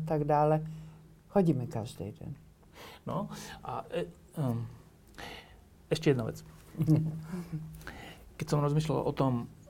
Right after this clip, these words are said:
Speaker 2: eh, o tom klube, čo sa to tam stalo, kde tam vystrelali viac ako sto ľudí,
Speaker 3: Mm.
Speaker 2: ak si,
Speaker 1: Mm.
Speaker 2: ak si to dobre
Speaker 1: Mm.
Speaker 2: pamätám,
Speaker 1: Určite, no.
Speaker 2: traja, či koľkatí, tí
Speaker 3: Mm.
Speaker 2: útočníci. Ehm,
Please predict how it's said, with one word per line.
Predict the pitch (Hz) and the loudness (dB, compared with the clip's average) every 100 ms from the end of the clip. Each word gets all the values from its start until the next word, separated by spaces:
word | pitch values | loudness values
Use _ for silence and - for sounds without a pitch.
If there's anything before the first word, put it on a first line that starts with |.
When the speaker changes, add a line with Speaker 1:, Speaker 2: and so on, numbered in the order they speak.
| - | -18
Speaker 2:
eh, | - 151 127 120 117 117 - - - - - | -8 -2 -2 0 -2 -4 -6 -12 -20 -20 -16
o | - | -4
tom | 127 | -2
klube, | 123 175 139 113 | 8 10 10 6
čo | 123 | -2
sa | 117 | -4
to | 120 | -4
tam | 113 | -4
stalo, | 117 123 123 139 | -2 0 2 2
kde | 127 | -2
tam | 117 117 | -2 -2
vystrelali | 117 117 123 110 113 | -4 -2 0 0 -2
viac | 110 120 | 0 0
ako | 120 120 | -2 -4
sto | 117 - | -8 -2
ľudí, | 110 110 120 151 165 - - - | -2 0 -2 -2 -2 -6 -10 -4
Speaker 3:
Mm. | |
Speaker 2:
ak | 123 113 | -2 2
si, | 165 | 6
Speaker 1:
Mm. | 165 175 | 6 6
Speaker 2:
ak | - | 0
si | - | -6
to | 123 | 6
dobre | 160 | 12
Speaker 1:
Mm. | 165 | 12
Speaker 2:
pamätám, | 160 156 180 | 12 8 6
Speaker 1:
Určite, | 170 160 147 | 4 2 2
no. | 143 143 | 2 4
Speaker 2:
traja, | 165 120 110 104 104 107 - - - - | 4 4 2 0 -6 -16 -20 -20 -20 -16
či | - | -12
koľkatí, | 107 107 107 - - - | -8 -6 -6 -8 -14 -8
tí | 131 120 | -4 -4
Speaker 3:
Mm. | 117 | -4
Speaker 2:
útočníci. | 123 117 113 113 - - - - - - - - - | -6 -6 -8 -12 -16 -18 -16 -14 -14 -14 -16 -18 -10
Ehm, | - 110 110 107 | -4 -2 -2 -4